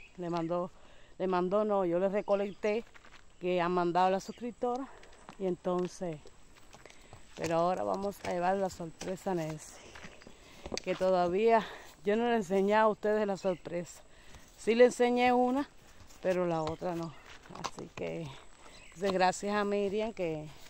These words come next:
que le hizo esta buena donación. Le doy muchas gracias. Y a las otras suscriptoras también que han apoyado también para que... y llevarle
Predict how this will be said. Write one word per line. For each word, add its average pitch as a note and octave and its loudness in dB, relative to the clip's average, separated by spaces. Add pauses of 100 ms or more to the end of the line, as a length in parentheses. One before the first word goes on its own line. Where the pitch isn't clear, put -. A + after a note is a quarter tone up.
(1080)
que E3+ -4
le F3 0
hizo F3+ -4
esta F#3 2
buena F#3 0
donación. F#3+ -2 (840)
Le E3+ -6
doy F3 -2
muchas G3 -6
gracias. G3+ 0 (720)
Y A#3+ -6 (540)
a F#3+ 0
las F3+ 0
otras G3 0
suscriptoras F#3+ -6
también F#3+ -2
que F#3+ -6
han F3 0
apoyado G#3+ 2 (220)
también F#3+ 0
para G3 4
que... D#3+ -4 (1700)
y D4+ 2
llevarle A3+ 8